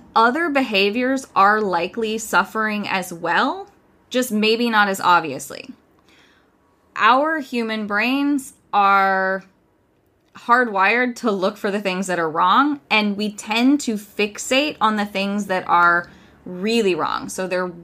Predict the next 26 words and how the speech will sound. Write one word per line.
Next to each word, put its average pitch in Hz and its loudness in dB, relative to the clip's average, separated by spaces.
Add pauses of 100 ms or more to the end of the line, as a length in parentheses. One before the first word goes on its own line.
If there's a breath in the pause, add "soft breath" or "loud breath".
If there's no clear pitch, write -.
(220)
blocking 214 2
us 160 -4
from 185 2 (100)
accessing 180 -2
the 170 -4
outcome. - -4 (260)
This 165 -8
is 151 -6
not 156 0
a 165 -6
surprise, 320 0 (100)
right? 254 0 (380 soft breath)
So 254 2 (200)
we 226 0
tend 359 -2
to 185 0
hyper-focus 196 0
on 196 2
behaviors 180 -4
when 202 -2
they 180 -2 (600)
stop 202 2
allowing 185 2
us 175 -4
to 165 -8
qualify, 160 -2